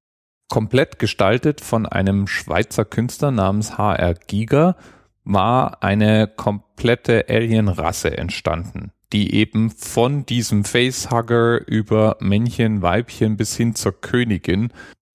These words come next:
es schaffte, absolut fremdartig und doch gruselig zu bleiben. Kein anderes außerirdisches Wesen, das ich bisher in Filmen sah, war so glaubwürdig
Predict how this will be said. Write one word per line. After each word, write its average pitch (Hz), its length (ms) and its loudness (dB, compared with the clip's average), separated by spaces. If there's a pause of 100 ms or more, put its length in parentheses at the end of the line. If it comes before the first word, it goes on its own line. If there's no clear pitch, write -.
(180)
es 113 160 0
schaffte, - 600 0
absolut 127 840 0
fremdartig 127 1080 -2 (220)
und 117 420 0 (260)
doch - 460 -4
gruselig 85 600 -2
zu - 120 -6
bleiben. - 400 -10 (800)
Kein 156 560 0
anderes 127 560 2
außerirdisches 107 720 0
Wesen, 92 360 0
das 82 160 -4
ich - 220 -8
bisher 117 680 2
in 101 140 2
Filmen 90 400 0
sah, - 440 -6 (340)
war 90 180 2
so 135 600 -2
glaubwürdig 104 800 2